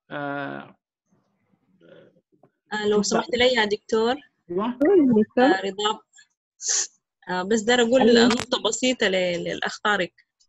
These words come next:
Speaker 2: آه، في
Speaker 1: أيوه.
Speaker 2: حتة الفرض البديل والعدم دي. آه،
Speaker 1: مم.
Speaker 2: نحن دايمًا بنقول بجملة بسيطة إنه المتهم بريء حتى تثبت إدانته.
Speaker 1: أيوه.
Speaker 2: فدي بالنسبة لفرض العدم. عشان كده أنا
Speaker 1: آه.
Speaker 2: ببنيه على ال-، إنه ما في اتهام أصلًا.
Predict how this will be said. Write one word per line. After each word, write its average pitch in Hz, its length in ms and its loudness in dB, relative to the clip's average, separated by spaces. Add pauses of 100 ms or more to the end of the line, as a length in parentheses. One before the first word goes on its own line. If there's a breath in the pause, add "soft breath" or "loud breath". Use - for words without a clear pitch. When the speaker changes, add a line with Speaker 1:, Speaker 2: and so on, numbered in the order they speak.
(160)
Speaker 2:
آه، 123 100 -2
في 139 80 -8
Speaker 1:
أيوه. 131 160 -4
Speaker 2:
حتة 190 260 -6
الفرض 190 440 -4
البديل 185 520 -2
والعدم 175 540 -4
دي. 170 200 -8
آه، - 880 -10
Speaker 1:
مم. 202 60 -2
Speaker 2:
نحن 247 220 -2
دايمًا 247 260 0
بنقول 208 480 -2
بجملة 185 480 -2
بسيطة 196 360 -6
إنه 226 240 -2
المتهم 202 540 -4
بريء 214 220 0
حتى 220 320 -4
تثبت 196 320 -4
إدانته. 175 680 -10
Speaker 1:
أيوه. - 800 -10
Speaker 2:
فدي 220 120 -2
بالنسبة 220 420 -2
لفرض 185 440 -2
العدم. 170 500 -2 (840)
عشان 220 220 -4
كده 247 200 -2
أنا 247 100 0
Speaker 1:
آه. 233 40 -2
Speaker 2:
ببنيه 208 380 -2
على 196 340 0
ال-، 170 400 -4 (340)
إنه 190 180 -8
ما 190 120 -4
في 190 140 -12
اتهام 175 300 -12
أصلًا. - 360 -16